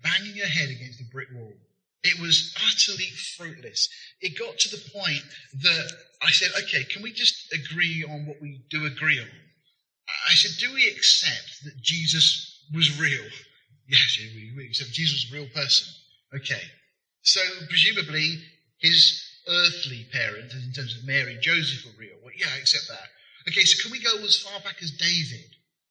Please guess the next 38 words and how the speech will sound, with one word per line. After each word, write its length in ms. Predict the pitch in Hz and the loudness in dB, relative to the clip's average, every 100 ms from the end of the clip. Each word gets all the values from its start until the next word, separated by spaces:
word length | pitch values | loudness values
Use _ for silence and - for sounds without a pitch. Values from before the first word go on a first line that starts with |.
| _ _ - | _ _ -16
Oh, 80 | 214 | -10
well, 140 | 208 | -4
I 80 | 196 | 0
don't 240 | 190 185 165 | 2 0 -2
know. 180 | 123 127 | -6 -6
I 60 | |
mean, 120 | 156 | -4
Da-, 220 | 160 190 196 | 0 0 2
David 260 | 202 185 170 | 0 0 0
may 140 | 170 | 0
not 200 | 165 143 | 0 -4
be 80 | 147 | -6
a, 120 | 139 135 139 | -8 -8 -8
a 40 | |
real 180 | 139 135 120 | -8 -8 -10
historical 380 | 127 - 131 - | -10 -10 -10 -12
figure. 300 | - 139 95 - _ _ _ _ _ _ _ _ _ _ | -8 -8 -10 -20 _ _ _ _ _ _ _ _ _ _
And 120 | 196 240 240 | -4 -4 -6
it, 80 | - - 196 202 220 | -8 -12 -6 -4 -4
it 60 | |
got 120 | 240 302 | 0 0
to 100 | 294 | 0
the 240 | - 277 | -6 -10
point 200 | 240 196 | -8 -2
that 100 | 208 | 0
he 80 | 214 | 4
said 140 | 226 208 - | 4 2 -8
he 60 | 202 | -2
didn't, 180 | - - - | -2 -2 -6
didn't 160 | 240 | 0
accept 320 | 226 - 247 | 4 6 4
that 300 | 190 202 - 220 | 0 -4 -2 -2
Abraham 500 | 208 165 165 151 147 | -4 -2 0 0 -2
was 140 | 156 | -4
a 140 | 165 | -6
real 160 | 175 175 | -8 -8
historical 640 | 165 170 - 170 165 165 | 0 2 2 0 -14 -14
character. 560 | 160 196 208 - - 120 | -12 -8 -6 -4 -6 -8